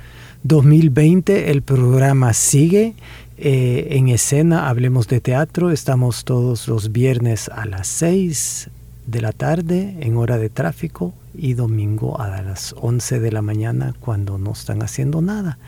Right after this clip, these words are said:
Así que escúchennos. Hoy están en cabina conmigo tres personas. Son tres personas que yo he conocido hace poco, dos de ellas. Uno lo conozco desde hace tiempo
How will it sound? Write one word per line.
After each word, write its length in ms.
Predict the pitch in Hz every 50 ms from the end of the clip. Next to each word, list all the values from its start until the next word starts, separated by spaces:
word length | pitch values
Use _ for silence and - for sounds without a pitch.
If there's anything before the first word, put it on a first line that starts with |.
| - - - - - - - -
Así 240 | 139 - - 147
que 100 | 123 -
escúchennos. 840 | 143 120 - - 175 170 - - - 131 113 110 110 101 - - - - - - - - - - - - - - - - - - - - - - -
Hoy 220 | 170 175 180 196
están 260 | 190 151 - 180 175
en 160 | 175 175 175 170
cabina 460 | - 165 156 165 170 175 175 175 165
conmigo 500 | - 160 151 151 160 165 160 175 175 160
tres 360 | - - 170 165 185 160 -
personas. 920 | - - 156 131 127 - - 139 123 104 113 139 160 151 - - - - - - - 175
Son 720 | 147 - - - 151 143 143 143 147 147 147 147 151 - - -
tres 260 | - 147 147 143 -
personas 580 | - - 139 120 - 143 139 135 143 135 - -
que 180 | - 135 123
yo 360 | 120 120 123 123 123 123 123 120
he 400 | 120 117 113 113 110 110 107 -
conocido 720 | - - 120 113 117 117 - - - 131 120 120 123 117 117
hace 240 | 113 - - 123 117
poco, 480 | - - 131 117 - - - 107 -
dos 280 | 92 110 113 107 104 104
de 180 | 113 110 104
ellas. 380 | 107 120 143 170 180 160 - -
Uno 240 | 139 123 120 123 123
lo 100 | 120 117
conozco 480 | - 127 117 120 123 117 - - 117
desde 240 | 113 104 - - 117
hace 160 | 107 - 120
tiempo 500 | - - 131 127 135 151 - - 185 180